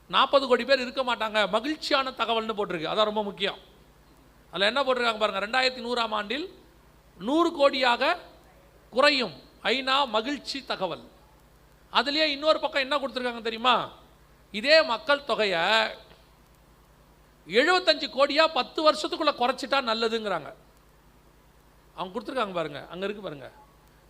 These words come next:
அடுத்த பத்து வருஷத்தில் இந்தியாவின் மக்கள் தொகையை எழுபத்தஞ்சு கோடியா குறைச்சிட்டோம்னா இந்தியா வல்லரசா மாறும் அப்படின்றாங்க.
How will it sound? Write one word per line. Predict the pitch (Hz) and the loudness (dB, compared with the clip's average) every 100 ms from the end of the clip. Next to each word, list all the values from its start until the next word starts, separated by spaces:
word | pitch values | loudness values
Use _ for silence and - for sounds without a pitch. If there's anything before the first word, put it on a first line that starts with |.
| - | -4
அடுத்த | 180 220 - 277 | -2 -2 0 -2
பத்து | 247 202 - 226 | 0 -6 -6 -6
வருஷத்தில் | 190 - 190 - 151 214 226 - - - _ _ _ - | -4 -6 -10 -8 -6 -4 -6 -10 -20 -20 _ _ _ -14
இந்தியாவின் | 190 247 285 269 233 | -8 0 0 0 -4
மக்கள் | 190 - 247 | -8 -6 -6
தொகையை | 226 190 196 180 | -6 -4 -2 -2
எழுபத்தஞ்சு | 226 269 247 214 | -2 -2 -4 -8
கோடியா | 208 202 214 220 170 | -6 -4 -2 -4 -2
குறைச்சிட்டோம்னா | 202 233 240 202 160 135 135 170 180 - - - - _ _ _ _ _ - | -2 -2 -4 -4 -4 -6 -2 0 0 -4 -16 -20 -20 _ _ _ _ _ -8
இந்தியா | 196 247 247 233 | -6 -2 4 4
வல்லரசா | 185 214 233 214 - 202 | 4 0 0 0 0 -2
மாறும் | 170 175 190 190 170 127 - - _ _ - | 2 2 4 2 0 -4 -14 -20 _ _ -4
அப்படின்றாங்க. | 175 202 185 151 | -2 -2 -2 -4